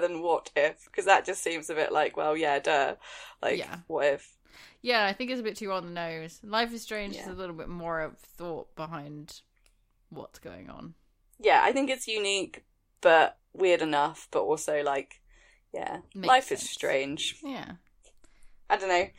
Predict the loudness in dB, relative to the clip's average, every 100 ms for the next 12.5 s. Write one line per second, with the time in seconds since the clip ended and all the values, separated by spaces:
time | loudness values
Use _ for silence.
0 | -20 -6 2 2 2 -2 -4 -4 -2 0
1 | -2 -2 -2 0 -2 -6 -4 -2 -2 -4
2 | -6 -4 -4 -6 -6 -4 -4 -4 -6 -8
3 | -4 -6 -4 -2 -2 -4 -8 -6 -8 -10
4 | _ _ _ -20 -16 -14 -10 -10 -10 -12
5 | -16 -10 -4 -2 -4 -6 -8 -8 -8 -12
6 | -14 -18 -20 -20 -20 -20 -18 -14 -12 -12
7 | -14 -18 -20 -14 -10 -10 -12 -16 -14 -10
8 | -10 -10 -6 -4 -2 -2 -2 -2 -4 -4
9 | -4 -4 -2 0 -2 -4 -8 -6 -6 -6
10 | -10 -12 -6 -2 -2 -4 -12 _ -12 -10
11 | -6 -4 -2 -2 -4 -10 _ -20 -20 -20
12 | _ 4 6 6 2